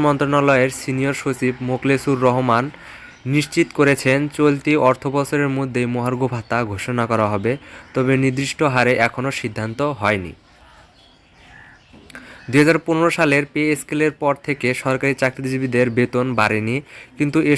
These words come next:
সময় নিত্য প্রয়োজনীয় দ্রব্যের মূল্যস্ফীতির চাপ বেড়েছে। এ পরিস্থিতির মোকাবেলায় চাকরিজীবীরা দীর্ঘদিন ধরে মহার্ঘ ভাতার দাবি জানিয়ে আসছিলেন। মহার্ঘ ভাতা নির্ধারণের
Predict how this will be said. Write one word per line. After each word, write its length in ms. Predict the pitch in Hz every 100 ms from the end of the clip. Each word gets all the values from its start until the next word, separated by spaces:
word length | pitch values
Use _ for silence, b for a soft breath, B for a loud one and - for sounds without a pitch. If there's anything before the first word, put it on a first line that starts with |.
| -
সময় 320 | 151 135 139 185 B B B
নিত্য 220 | 135 147 151
প্রয়োজনীয় 380 | 147 147 147 147
দ্রব্যের 400 | 139 143 131 131 131
মূল্যস্ফীতির 680 | 139 135 135 - 135 143 131
চাপ 160 | 131 127 123
বেড়েছে। 400 | 113 107 - 123 156 - B B -
এ 80 | 143
পরিস্থিতির 460 | 156 151 - 151 156 151
মোকাবেলায় 520 | 147 147 143 127 135 135
চাকরিজীবীরা 600 | 135 139 131 135 131 131 - -
দীর্ঘদিন 440 | 127 131 135 143 143
ধরে 200 | 127 120 131 120
মহার্ঘ 260 | 123 127 135
ভাতার 320 | 117 113 120 117
দাবি 280 | 110 107 127 120
জানিয়ে 340 | 110 110 127 - 110
আসছিলেন। 480 | - - 104 90 - - - _ _ _ - _ _ _ _ B B B B
মহার্ঘ 260 | 131 151 165 165
ভাতা 260 | 156 156 143 147 139
নির্ধারণের 500 | 135 139 139 143